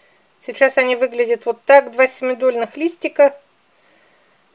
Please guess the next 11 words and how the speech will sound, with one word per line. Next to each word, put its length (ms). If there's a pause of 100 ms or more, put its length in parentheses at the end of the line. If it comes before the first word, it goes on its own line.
(200)
Их 180
довольно 440
много, 480 (920)
они 200
меленькие. 760 (1900)
Сейчас 220
вот 100
приближусь 720
и 120
покажу 440
вам. 240